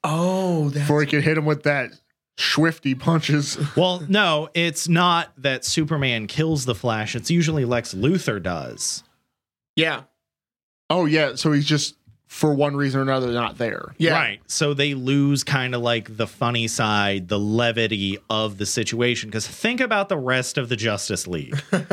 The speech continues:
Speaker 1: <laughs>
Speaker 3: Superman, super serious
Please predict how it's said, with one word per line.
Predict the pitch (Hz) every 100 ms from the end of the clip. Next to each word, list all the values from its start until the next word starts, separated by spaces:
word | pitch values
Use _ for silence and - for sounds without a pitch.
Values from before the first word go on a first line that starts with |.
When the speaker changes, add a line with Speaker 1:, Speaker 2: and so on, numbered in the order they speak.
| 180
Speaker 1:
<laughs> | 190 175 - 175 175
Speaker 3:
Superman, | - 180 240 - 285 233 214 196 196 196 190 170 _ _ _ 175 170 - _
super | - - - 208 214
serious | 196 156 135 123 113 113 113 -